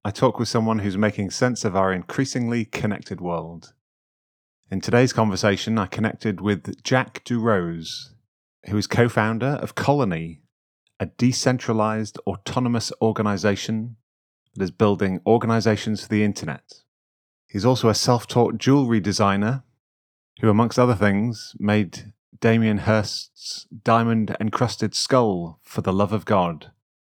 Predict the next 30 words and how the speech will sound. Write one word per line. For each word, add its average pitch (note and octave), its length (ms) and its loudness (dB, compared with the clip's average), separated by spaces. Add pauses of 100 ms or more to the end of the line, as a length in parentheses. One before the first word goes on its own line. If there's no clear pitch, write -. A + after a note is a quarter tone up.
(140)
I A2+ 100 -2
first C#3+ 280 6
connected A2+ 380 2
with G#2 100 0
Jack A2+ 260 2
a G2 40 -2
few B2 160 2
years B2+ 280 4
ago F#2 280 0
when G2 120 0
I G#2+ 180 2
was F2 200 -4
running F#2+ 240 -2
a F#2+ 80 -4
company G#2 540 0
called G#2 280 -2
a G#2 40 -2
hundred G2+ 260 -4
percent G2+ 220 -4
Open, E2 500 -8 (260)
and G2 140 -4
we G2 80 -2
shared A#2 300 4
a G#2 40 -2
fascination G#2+ 600 -2
for - 140 -4
all A2 180 4
things G#2+ 440 -2
open G#2+ 320 0
source - 640 -4